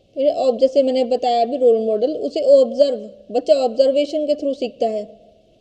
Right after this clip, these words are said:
फिर आता है imitation यानी कि अनुकरण। बच्चे अपने माँ बाप तथा परिवार के सदस्यों का अनुकरण करके सीखते हैं। सेल्फ एफिकेसी learning सबसे ज़्यादा तब होती है जब बच्चा, अ, learning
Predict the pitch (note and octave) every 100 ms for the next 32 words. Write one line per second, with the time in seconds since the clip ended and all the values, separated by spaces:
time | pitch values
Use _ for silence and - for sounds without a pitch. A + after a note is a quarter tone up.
0 | _ _ _ _ _ _ _ _ _ _
1 | _ _ C#4 D4+ D4+ D4 C#4+ C#4+ E4+ -
2 | - - _ C4 C4 C#4 C#4 C4+ C4 D4
3 | G#3 - - A3+ A#3+ B3+ B3 A#3 A#3+ A#3+
4 | A3+ B3 B3+ D4+ D#4+ - - C#4+ C4 A#3+
5 | B3+ B3+ A#3 A3 A3+ B3+ - B3 D4 C#4+
6 | B3+ A#3+ A#3 B3+ C#4+ D#4 D4 B3 C4 D4
7 | C#4 D#4 C4 A#3+ C4 C4 B3 A3+ B3 A#3+
8 | - - G#3 G3 G3 D#4 D#4 D#4 D#4 -
9 | - - C#4+ A#3 A3+ A3 G#3+ C4 C#4+ E4+
10 | F#4+ - E4+ D#4 E4 D#4+ D4+ C4 - G#3+
11 | C#4+ D4 B3+ B3 E4+ F4+ - - _ -
12 | _ _ _ _ - - A#3+ A#3 A#3 B3+
13 | C4+ E4+